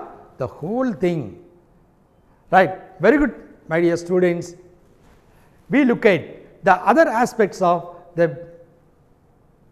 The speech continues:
economic concepts, economic concepts that in next class that. When you come to tomorrow, you collect more informations about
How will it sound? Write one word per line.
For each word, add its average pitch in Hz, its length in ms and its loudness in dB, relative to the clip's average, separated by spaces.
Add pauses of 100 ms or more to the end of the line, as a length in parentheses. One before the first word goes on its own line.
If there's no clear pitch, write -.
economic 180 500 0
concepts, - 800 -4 (180)
economic 196 460 0
concepts 160 480 -4
that 196 560 -4
in 185 260 -6
next 226 280 0 (140)
class 165 320 -4
that. 101 240 -10 (1000)
When 165 180 -2
you 175 100 0
come 214 280 2
to 208 440 0 (800)
tomorrow, 190 720 0 (520)
you 180 200 -2 (240)
collect 277 340 0 (360)
more 262 280 -2
informations 202 680 -2
about 151 440 -4